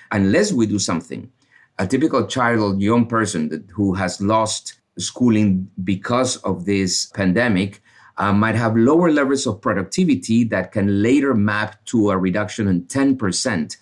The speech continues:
of their lifetime earnings. And that is a gigantic number for this generation.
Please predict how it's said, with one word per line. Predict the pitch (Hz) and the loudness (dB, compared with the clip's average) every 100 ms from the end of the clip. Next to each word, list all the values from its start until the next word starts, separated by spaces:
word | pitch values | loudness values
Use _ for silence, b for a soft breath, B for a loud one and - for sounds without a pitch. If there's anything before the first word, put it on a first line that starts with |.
| b b | b b
of | 101 92 | -2 0
their | 90 | 0
lifetime | 90 92 90 80 80 - | 0 -2 -4 -6 -6 -8
earnings. | 78 69 - - - b b - | -10 -10 -10 -12 -14 b b -2
And | 117 170 | 2 2
that | 180 | 2
is | 156 120 | 0 0
a | 104 | -2
gigantic | 101 85 98 87 87 - | -2 -4 -2 -4 -4 -6
number | 80 78 - - _ _ | -6 -6 -12 -20 _ _
for | - 87 | -4 -2
this | 85 78 | -2 -2
generation. | 85 69 78 71 - - | -4 -4 -6 -6 -10 -16